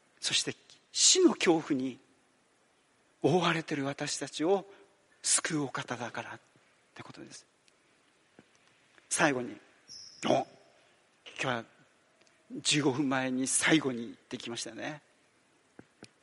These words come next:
はい。一番最初の話をもう一回します。もう一回。私のと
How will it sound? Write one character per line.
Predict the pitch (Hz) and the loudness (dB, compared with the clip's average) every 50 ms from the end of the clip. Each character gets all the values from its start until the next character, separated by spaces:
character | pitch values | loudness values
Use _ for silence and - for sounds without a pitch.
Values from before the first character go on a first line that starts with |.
| _ _ - - - - - - - - _ - | _ _ -20 -20 -20 -20 -20 -20 -20 -20 _ -8
は | - - - | -6 -6 -6
い。 | - - - - _ _ _ _ _ _ - _ _ _ _ _ _ _ _ _ _ _ _ _ _ _ _ _ _ _ _ _ _ - | -6 -10 -18 -20 _ _ _ _ _ _ -20 _ _ _ _ _ _ _ _ _ _ _ _ _ _ _ _ _ _ _ _ _ _ -10
一 | 165 - - | -4 -2 0
番 | 170 170 170 | 2 2 0
最 | - - 151 | 2 0 -2
初 | - - 123 | -2 -4 -6
の | 120 | -6
話 | 120 143 131 131 - - 131 | -4 -4 -4 -4 -4 -4 -6
を | 117 107 - _ _ _ _ _ _ _ _ _ _ - | -6 -8 -10 _ _ _ _ _ _ _ _ _ _ -4
も | - 170 226 240 247 254 | 2 4 6 8 8 6
う | 247 | 6
一 | 233 - - - | 4 0 -4 2
回 | - 190 151 123 | 4 4 4 4
し | - - | 0 -4
ま | - 110 | -6 -10
す。 | - - - _ _ _ _ _ _ _ _ _ _ _ _ _ _ _ _ _ _ _ _ _ _ _ _ _ - _ _ _ _ _ | -16 -18 -20 _ _ _ _ _ _ _ _ _ _ _ _ _ _ _ _ _ _ _ _ _ _ _ _ _ -20 _ _ _ _ _
も | - - | -10 -10
う | |
一 | - | -8
回。 | - - 131 - - - - _ _ _ - _ _ _ _ - _ _ _ _ _ _ - | -4 -2 -2 -2 -2 -6 -20 _ _ _ -20 _ _ _ _ -20 _ _ _ _ _ _ 0
私 | 139 143 - - 269 285 - - - 269 | 0 0 2 2 2 2 2 2 2 2
の | 247 247 262 262 220 135 107 - - _ _ _ _ _ _ _ _ _ _ _ _ _ _ _ _ _ _ _ _ _ _ _ _ _ _ _ _ _ _ | 2 4 4 4 4 2 -2 -6 -16 _ _ _ _ _ _ _ _ _ _ _ _ _ _ _ _ _ _ _ _ _ _ _ _ _ _ _ _ _ _
と | - 170 151 135 - - | 0 0 0 0 0 -4